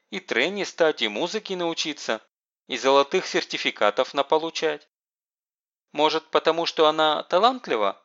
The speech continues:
поэтому и успела? Скажи тоже.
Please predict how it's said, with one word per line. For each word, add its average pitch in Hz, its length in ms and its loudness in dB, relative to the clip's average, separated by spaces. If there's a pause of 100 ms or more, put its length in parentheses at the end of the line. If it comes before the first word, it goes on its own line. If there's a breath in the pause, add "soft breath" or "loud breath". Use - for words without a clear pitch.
(140)
поэтому 220 420 0
и 151 40 -6
успела? 127 600 -4 (680)
Скажи 294 440 0
тоже. 107 460 2